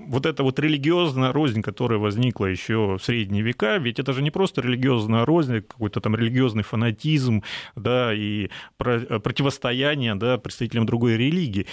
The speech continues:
это ещё и разное мировоззрение, это нужно чётко понимать, да, то есть протестантская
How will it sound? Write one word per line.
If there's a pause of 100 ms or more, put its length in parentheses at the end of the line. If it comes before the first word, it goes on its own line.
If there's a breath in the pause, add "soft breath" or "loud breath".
(140 loud breath)
это
ещё
и
разное
мировоззрение,
это
нужно
чётко
понимать, (300 loud breath)
да,
то
есть
протестантская